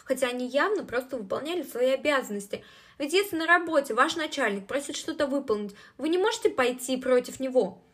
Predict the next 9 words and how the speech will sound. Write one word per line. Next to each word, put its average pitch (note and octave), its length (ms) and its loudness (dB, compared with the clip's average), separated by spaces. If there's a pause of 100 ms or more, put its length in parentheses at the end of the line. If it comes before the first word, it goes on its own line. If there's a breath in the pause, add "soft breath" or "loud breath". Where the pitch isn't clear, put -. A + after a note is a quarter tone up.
(420 soft breath)
Но, B3 320 -2
видимо, B3+ 560 -2
в A3+ 140 4
этом B3 220 6
направлении C4 600 -2
никто B3+ 300 -6
копать C#4 380 0
не C4 100 -4
решился. - 560 -6